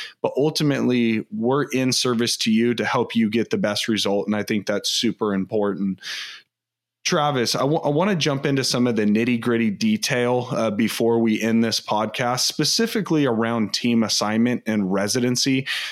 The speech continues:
This is the one area where there's the most confusion. How is my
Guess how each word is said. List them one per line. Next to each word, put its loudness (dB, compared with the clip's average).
This 0
is 0
the 2
one 2
area 4
where 2
there's 0
the 2
most 2
confusion. 0
How 0
is 2
my 0